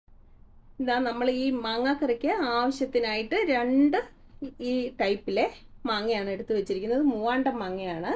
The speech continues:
ഇത് പഴുത്തിട്ടൊന്നുമില്ല. ഞാനിതിപ്പോ ദാ ചെത്തി നോക്കി. ഇത് കണ്ടോ? ആ, അങ്ങനത്തെ മാങ്ങയാണ്.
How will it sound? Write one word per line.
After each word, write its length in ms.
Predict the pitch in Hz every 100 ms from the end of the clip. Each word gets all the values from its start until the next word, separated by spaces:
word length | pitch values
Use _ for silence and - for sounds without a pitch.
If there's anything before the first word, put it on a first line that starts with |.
| - - - - -
ഇത് 260 | 247 240 233
പഴുത്തിട്ടൊന്നുമില്ല. 880 | 269 247 262 262 233 214 190 185 294
ഞാനിതിപ്പോ 460 | 320 226 208 196 202
ദാ 160 | 208 - - -
ചെത്തി 200 | 220 226
നോക്കി. 300 | 180 175 196
ഇത് 160 | 196
കണ്ടോ? 260 | 190 170 175 - - - - - - - - - 226
ആ, 40 | 220 220 220 226 - - - - - - - - - 247
അങ്ങനത്തെ 340 | 220 226 269
മാങ്ങയാണ്. 580 | 277 190 208 185 185